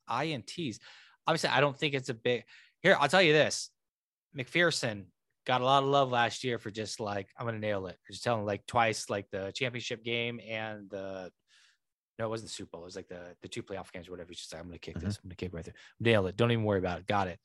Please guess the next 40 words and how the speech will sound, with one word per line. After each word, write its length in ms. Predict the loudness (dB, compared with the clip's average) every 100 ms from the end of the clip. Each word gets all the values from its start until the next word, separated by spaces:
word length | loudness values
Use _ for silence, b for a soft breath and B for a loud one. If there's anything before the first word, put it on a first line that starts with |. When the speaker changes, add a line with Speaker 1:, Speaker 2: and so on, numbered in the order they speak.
| b b _
Speaker 1:
Probably 100 | 4
not 100 | 4
gonna 80 | 4
be 80 | 2
hearing 200 | 4 4
any 140 | 4
of 40 | 2
that 140 | 0
shit 160 | -2 -6
anymore. 460 | -10 -12 -12 -12 -16 B B B -12
Like, 160 | -6
missing 400 | 2 2 4 -2
a 180 | -2 -6 -10 _ _ _ _
extra 300 | -4 -2 -2
point 420 | -4 -2 0 0 0
like 200 | -4 0
that, 280 | 0 0
and 200 | 0 -4 -2
then 340 | 0 0 0
let's 540 | -4 -10 -20 -14 0
talk 100 | 2
about 100 | 4 4
these 140 | 2
two 120 | -2
kicks. 340 | 2 0 0 0
So, 160 | 0
extra 260 | 0 0 -2
points, 380 | 0 -2 -2 0
don't 180 | 0
get 100 | 2
to 80 | -2
see 220 | -2 -4
a 40 | -4
ton 160 | -4
of 80 | -4
them 100 | -4
block. 160 | -6 -8
What's 120 | -12
up, 80 | -16
buddy? 100 | _